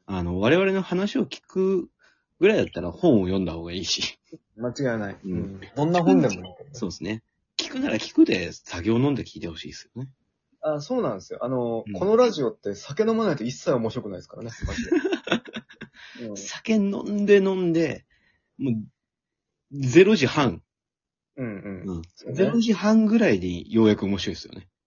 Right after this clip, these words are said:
Speaker 2: そうそうそう。
Speaker 1: うん。
Speaker 2: そうだと思いますよ。マジで。
Speaker 1: うん。よくちょっとだけ面白い。
Speaker 2: うん。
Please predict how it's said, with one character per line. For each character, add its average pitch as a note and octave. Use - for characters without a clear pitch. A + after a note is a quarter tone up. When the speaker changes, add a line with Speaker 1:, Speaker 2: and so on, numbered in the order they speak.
Speaker 2:
そ C#3+
う A2+
そ -
う F2+
そ -
う。 F#2+
Speaker 1:
う F2+
ん。 -
Speaker 2:
そ C#3
う -
だ C3+
と G#2
思 F#2+
い F#2+
ま -
す -
よ。 -
マ A#2
ジ F#2
で。 F2
Speaker 1:
う -
ん。 -
よ D#3+
く -
ち -
ょ -
っ -
と G3
だ E3+
け D#3+
面 C3+
白 G2+
い。 -
Speaker 2:
う A2+
ん。 G2+